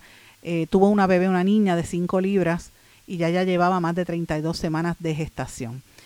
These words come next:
Esto es un crimen en todos aspectos. Hay información ahora de que ya se habían hecho referidos y que las acti-, las agencias como el Departamento de la Familia no actuaron a tiempo cuando esto se sabía. Es evidente que alguien tenía que saber. ¿Cómo tú no vas a ver que una niña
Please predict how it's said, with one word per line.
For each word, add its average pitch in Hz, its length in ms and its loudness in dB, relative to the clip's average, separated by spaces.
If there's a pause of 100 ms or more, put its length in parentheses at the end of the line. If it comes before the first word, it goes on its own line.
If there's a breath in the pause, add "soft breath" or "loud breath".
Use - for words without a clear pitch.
(160 loud breath)
Esto 160 200 -6
es 180 80 2
un 196 100 0
crimen 180 400 -2
en 160 140 -4
todos 170 400 -4 (240)
aspectos. 185 480 -8
Hay 175 340 -6
información 175 540 -4
ahora 180 280 2
de 165 120 -2
que 160 140 -4
ya 160 160 -2
se - 120 -4
habían 180 240 0
hecho 180 220 -2
referidos 180 720 0 (360 loud breath)
y 202 140 -2
que 190 140 4
las 175 100 6
acti-, 175 340 -2
las 160 440 -2 (400 loud breath)
agencias 190 520 2
como 170 200 -2
el 165 80 0
Departamento 160 400 0
de 196 60 4
la 196 40 0
Familia 185 460 0
no 170 300 0
actuaron 165 520 -2
a 175 120 -6
tiempo 175 360 -2
cuando 151 240 -6
esto 151 300 -4
se - 200 -2
sabía. 135 520 -6 (260 soft breath)
Es 170 120 -4
evidente 180 440 2
que 156 100 -6
alguien 165 240 -2
tenía 165 260 0
que 170 100 -2
saber. 151 320 -2 (320 soft breath)
¿Cómo 156 240 -10
tú 208 100 -2
no 190 80 -2
vas 185 140 0
a 175 80 2
ver 175 160 2
que 185 80 0
una 165 140 2
niña 175 340 2